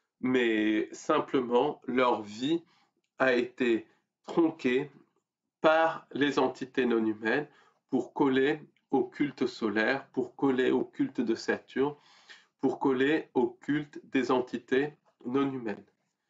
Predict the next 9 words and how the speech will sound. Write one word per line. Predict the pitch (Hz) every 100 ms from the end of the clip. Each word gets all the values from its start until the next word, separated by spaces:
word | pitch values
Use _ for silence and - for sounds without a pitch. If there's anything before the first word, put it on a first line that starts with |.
| _ _ _ -
Il | 151
faut | - 127
savoir | - 135 131 135 135 123 - _ _ _ _ _ _ _ _ _
que, | 143 127 - - _ - _ _ _ _ _ _ _ _ _ _ _ -
c'est, | - - 160 - - -
que | -
les | 135 120 165
personnages | - 175 - 165 156 135 127 - - - _ _ _ _ _ _ _
religieux, | 123 - 160 143 135 - 123 123 139